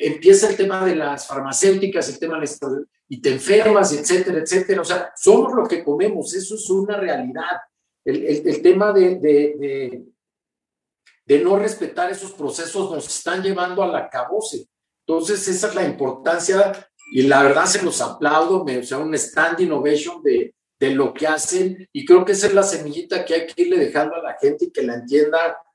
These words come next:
de que mejor alimentados, este, o, o, o más sanos,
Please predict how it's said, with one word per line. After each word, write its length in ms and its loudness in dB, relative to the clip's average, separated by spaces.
de 240 4
que 680 4
mejor 480 4
alimentados, 960 2
este, 880 -2
o, 140 0
o, 500 -2
o 80 0
más 240 -2
sanos, 640 -2